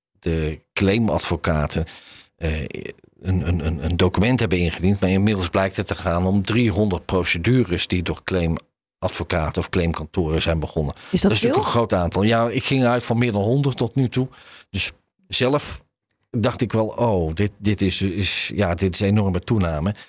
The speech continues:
Speaker 2: Ja.
Speaker 1: En wordt ook gesproken inmiddels van zestigduizend patiënten die zich bij die, een van die driehonderd procedures hebben aangesloten.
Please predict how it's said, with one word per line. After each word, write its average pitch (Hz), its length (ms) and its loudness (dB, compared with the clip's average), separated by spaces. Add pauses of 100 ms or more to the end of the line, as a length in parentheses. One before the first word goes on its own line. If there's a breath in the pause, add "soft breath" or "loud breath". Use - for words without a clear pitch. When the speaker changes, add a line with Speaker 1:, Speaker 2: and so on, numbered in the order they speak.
Speaker 2:
Ja. 160 260 2
Speaker 1:
En 104 140 0
wordt 95 160 0
ook 98 160 -2
gesproken 92 480 0
inmiddels 90 300 0
van 92 120 -2
zestigduizend 90 760 -2
patiënten 98 500 0
die 87 140 0
zich 85 140 -2
bij 87 180 0
die, 87 340 -2
een 107 280 2
van 90 160 -2
die 92 140 2
driehonderd 90 440 -2
procedures 87 600 -2
hebben 90 180 0
aangesloten. 98 580 -2